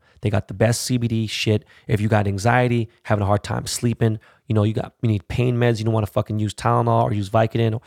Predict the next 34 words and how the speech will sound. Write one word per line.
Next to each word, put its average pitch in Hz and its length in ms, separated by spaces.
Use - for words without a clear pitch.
any 113 180
kind 113 200
of 104 60
fucking 110 380
narcotic, 120 640
C - 320
B 117 100
D 113 300
is 101 240
the 104 340
answer. 101 520
Their - 140
Cloud 110 300
Nine 107 200
syrup, 107 400
I 95 100
fucking, 104 400
I 127 120
swear 117 360
by 110 240
it. 107 100
I've 101 160
been 104 120
actually 113 360
smoking 110 680
the - 80
C - 240
B 107 100
D 104 100
pre-rolls, 101 540
which - 140
is 117 80
fucking - 340
hilarious. 104 480